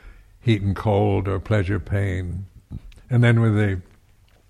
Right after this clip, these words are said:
Vedana, Citta, Dhamma, you know, the other three foundations, they, they,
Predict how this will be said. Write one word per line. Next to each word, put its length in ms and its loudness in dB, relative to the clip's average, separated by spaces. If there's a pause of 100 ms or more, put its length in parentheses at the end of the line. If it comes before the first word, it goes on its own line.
(160)
Vedana, 840 2
Citta, 580 0 (600)
Dhamma, 580 2
you 100 2
know, 120 0
the 140 0
other 240 0
three 300 0
foundations, 540 -2
they, 120 2
they, 320 -2